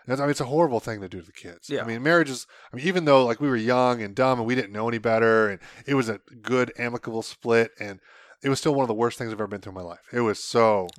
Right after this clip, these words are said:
Speaker 2: I,
Speaker 1: horrible.
Speaker 2: yeah.
Speaker 1: And years after, years after,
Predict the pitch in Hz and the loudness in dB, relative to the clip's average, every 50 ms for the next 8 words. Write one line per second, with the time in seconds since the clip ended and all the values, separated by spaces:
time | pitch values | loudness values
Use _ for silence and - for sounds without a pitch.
0 | - - - 113 110 110 113 113 113 110 104 95 87 90 87 110 147 117 117 113 | -16 -14 -14 -10 -4 0 2 4 6 6 4 2 0 -6 -12 -8 -6 -6 -6 -6
1 | 110 117 127 143 151 151 143 127 113 101 104 101 90 - - 101 104 117 143 175 | -6 -2 0 2 4 4 4 4 2 0 -4 -6 -8 -8 -12 -12 -8 -4 -2 0
2 | 196 202 190 175 151 127 110 104 104 104 101 95 - - 92 87 82 | 2 4 4 4 4 2 0 -4 -6 -8 -8 -8 -10 -14 -16 -16 -16